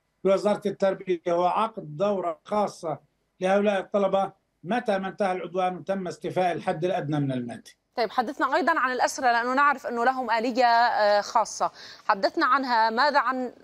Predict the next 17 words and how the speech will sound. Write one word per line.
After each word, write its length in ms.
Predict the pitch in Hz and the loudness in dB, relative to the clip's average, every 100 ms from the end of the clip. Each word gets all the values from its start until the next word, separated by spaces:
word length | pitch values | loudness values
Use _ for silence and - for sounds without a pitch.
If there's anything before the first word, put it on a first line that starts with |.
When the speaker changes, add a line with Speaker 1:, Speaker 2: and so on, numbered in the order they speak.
| - 208 | -12 -4
Speaker 2:
هذه، 600 | 226 262 233 254 247 233 | 0 0 0 -2 0 2
يعني، 220 | 214 214 | 0 -2
هذه 220 | 226 220 | -2 -2
السنة؟ 320 | 214 - 240 | -2 0 0
هل 140 | 190 208 | 0 -2
اختلفت 540 | - 214 233 233 226 | -2 0 0 0 -2
الأمور 480 | 202 190 196 226 254 | -2 -2 0 0 0
خاصة 300 | - 202 202 | -2 -4 -4
بعد 360 | 196 180 180 190 - - - _ | -2 -2 -2 -4 -12 -20 -20 _
طوفان، 260 | 208 - 220 | -4 0 2
آه، 60 | 214 | 2
Speaker 1:
الأسرى 340 | 226 240 196 | 2 2 4
Speaker 2:
الأقصى 200 | 214 202 | 4 2
Speaker 1:
دائمًا 260 | 220 220 202 | 2 2 0
Speaker 2:
في 80 | 262 | 0
Speaker 1:
يتم 100 | 240 | 2
Speaker 2:
مضايقات؟ 720 | 220 226 226 214 254 254 | 4 4 4 2 2 2